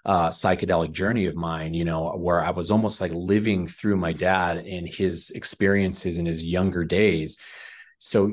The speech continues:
you know, he, he grew up and was born in Managua, Nicaragua, and was one of four children, was the only boy. And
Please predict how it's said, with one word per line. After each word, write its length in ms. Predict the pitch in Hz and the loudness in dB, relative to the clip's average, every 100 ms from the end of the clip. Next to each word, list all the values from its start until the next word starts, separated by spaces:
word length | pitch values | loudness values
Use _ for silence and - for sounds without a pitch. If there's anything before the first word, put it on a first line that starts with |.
| 110 | 0
you 60 | 98 | -2
know, 120 | 78 - | -2 0
he, 340 | 123 120 101 - | 2 2 -2 -10
he 160 | - 117 | -8 -4
grew 260 | 101 127 117 | 2 4 4
up 120 | 107 | 2
and 100 | 104 | 0
was 140 | 95 87 | 0 0
born 380 | 104 104 95 | 0 2 0
in 220 | 95 95 90 | -2 -2 0
Managua, 760 | 90 87 90 95 85 85 90 _ | 0 0 -2 -2 -2 -4 -8 _
Nicaragua, 840 | 98 95 92 92 104 87 78 82 95 - | -6 0 4 4 4 2 0 -2 -8 -8
and 580 | 98 92 90 87 87 82 | -2 0 0 0 -2 -4
was 360 | 95 92 85 | -2 -2 -2
one 300 | 98 98 101 | 0 2 4
of 320 | 98 87 85 - | 4 2 -2 -14
four 220 | - 113 101 | -4 0 0
children, 500 | - 95 90 92 90 | 2 2 2 0 0
was 160 | 82 | -2
the 100 | 92 | -2
only 200 | 90 98 | 0 0
boy. 500 | 87 87 85 82 82 - - - - - | 0 2 2 2 -2 -8 -20 -20 -18 -6
And 680 | 98 92 90 87 87 85 | 0 2 2 2 0 -2